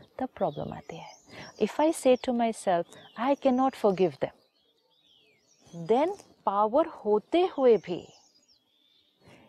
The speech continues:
it's simple, again physical, suppose पहले मुझसे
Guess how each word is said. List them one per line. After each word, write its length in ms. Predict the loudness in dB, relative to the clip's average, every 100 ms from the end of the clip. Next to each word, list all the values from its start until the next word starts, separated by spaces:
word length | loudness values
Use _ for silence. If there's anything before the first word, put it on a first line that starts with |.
| _ -4
it's 200 | -4 0
simple, 300 | -2 -2 -12 -8 -4
again 420 | -2 -2 -4 -4
physical, 460 | -4 -4 -8 -12 -16 _ _ _ -6
suppose 540 | -6 _ 0 0 0 -10
पहले 480 | _ -6 0 2 2
मुझसे 580 | -2 -8 2 2 2